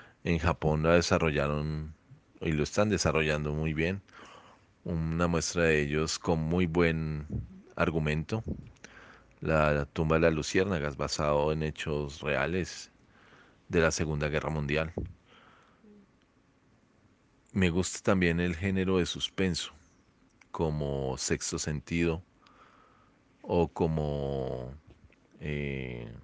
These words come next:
hay una película muy buena sobre suspenso y ciencia ficción, que son toda la serie de Aliens. O también hay unas que son muy buenas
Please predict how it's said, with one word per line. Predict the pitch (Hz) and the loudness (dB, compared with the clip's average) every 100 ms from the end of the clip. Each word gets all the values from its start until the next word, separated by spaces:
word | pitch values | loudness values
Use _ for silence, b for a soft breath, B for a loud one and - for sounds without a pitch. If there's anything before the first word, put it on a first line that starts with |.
| - _ _ - - - | -20 _ _ -20 -20 -12
hay | 82 76 | -6 -4
una | 78 | -4
película | - 80 69 - 76 | -4 -4 -6 -8 -6
muy | 76 | -4
buena | 71 73 78 78 - _ _ _ _ | -4 -4 -4 -6 -12 _ _ _ _
sobre | - - 82 78 76 - - | -4 2 4 4 2 -2 -8
suspenso | - 92 - 85 80 - 87 | -2 0 2 2 2 2 2
y | 92 85 76 - | 2 0 -2 -6
ciencia | - - 82 87 | -4 2 2 2
ficción, | 87 101 - 85 - B B B | -2 -2 -2 -2 -4 B B B
que | - 87 | 0 2
son | 90 82 | 2 0
toda | 76 85 | 6 8
la | 87 | 8
serie | 82 82 76 78 | 8 4 2 2
de | 76 73 69 64 62 78 - | 4 2 0 -4 -8 -12 -8
Aliens. | - 80 82 104 117 - - _ b b b b b b b b _ _ _ - - _ _ _ _ _ _ - 107 107 _ _ _ _ _ _ _ | 0 2 2 0 -2 -4 -8 _ b b b b b b b b _ _ _ -20 -20 _ _ _ _ _ _ -20 -20 -20 _ _ _ _ _ _ _
O | 98 90 82 80 76 | 2 4 4 2 0
también | 85 80 78 76 | -2 0 0 0
hay | 76 | 0
unas | 78 78 - | 0 0 0
que | - 82 | 0 0
son | 82 73 | 0 -2
muy | 76 90 98 | 2 4 6
buenas | 85 85 82 87 - - | 6 4 4 2 -2 -4